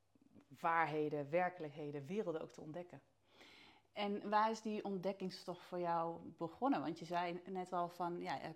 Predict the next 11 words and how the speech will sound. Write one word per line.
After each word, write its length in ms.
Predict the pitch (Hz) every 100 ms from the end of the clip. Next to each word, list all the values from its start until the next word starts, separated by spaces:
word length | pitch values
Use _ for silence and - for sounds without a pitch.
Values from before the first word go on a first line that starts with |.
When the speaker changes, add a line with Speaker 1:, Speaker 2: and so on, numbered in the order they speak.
| - -
Speaker 2:
priesteres, 800 | 185 - 165 156 175 233 - -
maar 300 | - 165 156
z-, 80 | - - - -
zo 120 | 175
ben 180 | 170 170
je 60 | 165
neem 160 | 165
ik 100 | 160
aan 140 | 170 160
niet 200 | 214 -
geboren. 680 | 175 156 156 196 247 359